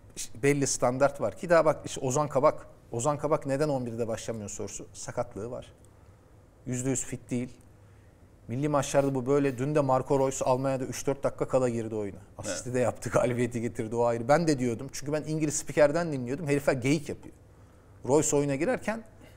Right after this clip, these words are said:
Speaker 1: bilmem ne varmış, arkadaşı falan onu anlatıyordu. Halbuki Alman spiker söylemiş yani Dortmund'daki sakatlığından dolayı risk edilmemişti. Şimdi bizde de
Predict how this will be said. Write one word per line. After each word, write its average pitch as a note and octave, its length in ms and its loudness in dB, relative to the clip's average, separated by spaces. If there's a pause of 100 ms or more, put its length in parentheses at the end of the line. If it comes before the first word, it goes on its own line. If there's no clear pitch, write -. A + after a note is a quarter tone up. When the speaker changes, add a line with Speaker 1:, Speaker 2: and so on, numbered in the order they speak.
(300)
Speaker 1:
bilmem D#3+ 320 0
ne F#3 120 2
varmış, C#3 360 0
arkadaşı D3 500 0
falan C#3+ 280 0
onu D3 160 -2
anlatıyordu. G#2+ 340 -2
Halbuki D#3+ 440 -2
Alman D#3 300 0
spiker - 360 -2
söylemiş E3 500 -2
yani G#2+ 280 -4 (120)
Dortmund'daki - 1120 -8
sakatlığından B2+ 680 -2
dolayı G#2 340 -4 (300)
risk - 140 -8
edilmemişti. G#2+ 460 -4
Şimdi A#2 220 -8
bizde B2+ 280 -2
de A2+ 160 -2